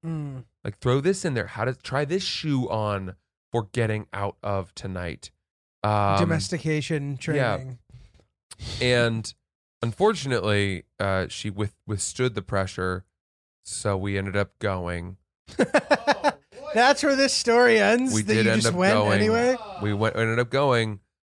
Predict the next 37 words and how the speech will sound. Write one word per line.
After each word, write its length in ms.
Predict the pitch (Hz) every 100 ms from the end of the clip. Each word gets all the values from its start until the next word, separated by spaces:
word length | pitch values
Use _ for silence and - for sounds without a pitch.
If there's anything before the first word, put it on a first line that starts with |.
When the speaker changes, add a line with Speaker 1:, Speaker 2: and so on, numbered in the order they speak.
| _
Speaker 2:
We 120 | 107
ended 160 | 110 110
up 100 | 120
going. 440 | 117 104 95 92 - _ _ _ -
Uh, 300 | 110 101 190
Speaker 1:
Back 180 | 180
to 100 | -
the 100 | 185
drawing 360 | 160 165 165 160
board. 120 | 147
Speaker 2:
and 80 | 143
we 100 | 151
had, 220 | 160 160
we 160 | - 131
had, 280 | 127 127 -
we 120 | 127
had 220 | 113 113
a, 100 | 123 113 -
a 40 | 107
nice 280 | 107 131
time. 440 | - 113 104 110 120 _ _ _ -
Um, 580 | 107 104 101 98 95 - _ - _ -
and 140 | 110 _
then, 460 | 233 269 113 120 131 _ - -
did 120 | 156
I 120 | 269
tell 240 | - 240 247
you 160 | 240
this? 420 | 226 269 - - - _ 160
Speaker 1:
I 40 |
don't 120 | 156
think 140 | 160 -
so. 100 | 131
Speaker 2:
So 120 | 135
after 380 | - 185 226 240
the 140 | 214 202
event 380 | 127 117 123